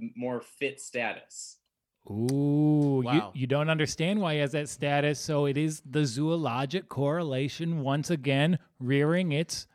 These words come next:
Speaker 2: dark ringed head.
Speaker 3: Yeah, and,
Speaker 1: Yeah.
Speaker 3: and on the zoology picks we got in the, in the chat here, you gotta bet on the animal that wins in a fight. Otherwise,
Speaker 1: Yes.
Speaker 3: these aren't real, uh, zoology picks.
Speaker 2: Well, we know a cardinal beats an osprey, and so these lions,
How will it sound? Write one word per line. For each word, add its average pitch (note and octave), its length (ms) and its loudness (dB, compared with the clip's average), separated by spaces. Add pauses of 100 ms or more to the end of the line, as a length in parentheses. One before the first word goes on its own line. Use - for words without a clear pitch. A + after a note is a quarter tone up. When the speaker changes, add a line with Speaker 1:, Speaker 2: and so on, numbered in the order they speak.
(120)
Speaker 2:
dark C3 360 -6
ringed F3 300 0
head. G3+ 360 -2
Speaker 3:
Yeah, A#2+ 240 0
and, C3 340 -2
Speaker 1:
Yeah. F#3 140 -6
Speaker 3:
and F#3 260 0
on G3 220 0
the E3+ 140 0
zoology D#3+ 480 -2
picks A#2+ 240 -10
we C3 60 -10
got C#3 240 -6
in C3 200 -4
the, B2 120 -6
in B2 120 -6
the A#2+ 100 -6
chat C3+ 220 -8
here, A2+ 140 -4
you A#2 160 -6
gotta E3 280 0
bet F#3 200 0
on F#3+ 140 0
the E3+ 80 0
animal D#3+ 320 -4
that C#3 160 -4
wins D#3+ 280 -2
in D3 80 2
a B2 60 -2
fight. C#3+ 480 -6 (180)
Otherwise, C3+ 380 -2
Speaker 1:
Yes. A#2+ 160 -4
Speaker 3:
these A#2+ 180 -4
aren't C#3+ 300 -4
real, E3+ 580 -4 (220)
uh, F3 280 -8
zoology E3+ 480 -10
picks. - 120 -8
Speaker 2:
Well, C#3+ 160 4
we D3+ 80 4
know D#3 160 2
a C#3 80 0
cardinal F#3 480 2
beats F#3 340 0
an A3+ 100 -2
osprey, D#3+ 840 2
and D3+ 320 2
so D3 320 0
these C#3+ 280 0
lions, G3+ 720 0